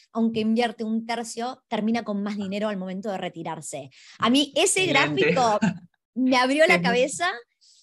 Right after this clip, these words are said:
Speaker 1: y eso es re importante lo que estás diciendo, ¿no? Como el, el posponer para el día de mañana es complicado porque los años que uno pasa pensando en el futuro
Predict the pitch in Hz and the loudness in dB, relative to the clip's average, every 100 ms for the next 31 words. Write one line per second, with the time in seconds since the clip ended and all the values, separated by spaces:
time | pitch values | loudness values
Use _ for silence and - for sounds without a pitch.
0 | _ - 233 240 262 320 302 214 220 247 | _ -10 -4 -2 0 -2 -2 -4 0 2
1 | 285 262 240 190 175 170 156 156 147 160 | 4 2 0 -2 -4 -6 -10 -14 -16 -18
2 | 147 143 - 143 - - 175 214 226 196 | -18 -18 -18 -18 -20 -16 -8 -8 -4 -2
3 | 175 185 180 170 - - - - - 220 | 0 0 -2 -6 -14 -20 -20 -20 -6 4
4 | 226 240 226 - 247 208 - - 269 - | 4 4 -2 -6 -2 -2 -2 0 0 2
5 | 262 294 330 302 269 269 294 254 254 320 | 2 2 2 0 0 2 2 0 0 0
6 | 359 247 226 233 254 269 262 302 - 254 | 0 -2 0 0 2 2 2 0 -4 -10
7 | 226 247 302 - _ _ - 240 240 240 | -8 -10 -10 -14 _ _ -12 -6 -6 -4
8 | 240 262 - - - _ _ _ 226 220 | -4 -4 -8 -14 -20 _ _ _ 0 4
9 | 233 240 240 233 - 220 - 262 233 208 | 4 2 -2 -4 -4 -4 -2 -4 -2 -2
10 | 214 220 233 208 208 208 220 226 247 | -2 -2 -2 -4 -4 -6 -4 -4 -6